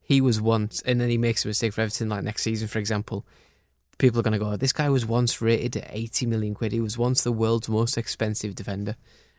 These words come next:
And that's through, through no fault of his own. You have to have insanely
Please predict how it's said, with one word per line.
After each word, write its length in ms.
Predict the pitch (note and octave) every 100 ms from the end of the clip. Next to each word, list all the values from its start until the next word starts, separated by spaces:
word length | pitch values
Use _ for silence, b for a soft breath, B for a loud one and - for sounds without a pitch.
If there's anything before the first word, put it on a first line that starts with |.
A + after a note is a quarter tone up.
| -
And 120 | A#2+
that's 320 | D3+ - -
through, 160 | D3+ C3+
through 280 | - C#3 B2+
no 160 | B2
fault 240 | - A#2+ G#2+
of 60 |
his 120 | G#2 A2+
own. 180 | A#2+ A2+
You 80 |
have 160 | C3 -
to 80 | C3
have 180 | A2+ -
insanely 880 | A#2+ A2 G#2 - C3 B2+ A#2+ G#2+